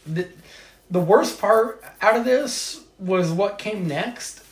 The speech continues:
You know, the, I guess he'd be like a, a, like, an orderly or, or a male nurse or something like that comes in,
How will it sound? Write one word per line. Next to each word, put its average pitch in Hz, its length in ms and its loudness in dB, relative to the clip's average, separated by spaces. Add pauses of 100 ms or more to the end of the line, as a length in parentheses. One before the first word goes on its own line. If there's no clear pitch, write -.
(120)
You 196 160 -4
know, 196 160 4
the, 156 460 0
I 170 100 -2
guess 180 220 -2
he'd 156 220 -4
be 151 160 -4
like 131 240 -2
a, 120 340 0
a, 139 140 -6
like, 131 200 -6
an 123 80 -8
orderly 156 520 -2
or, 131 160 -2
or 131 400 -4
a 139 40 -6
male 143 240 -2
nurse 143 420 -4
or 139 140 -8
something - 300 -4
like 127 120 -8
that 147 180 -4
comes 151 240 -4
in, 147 220 -2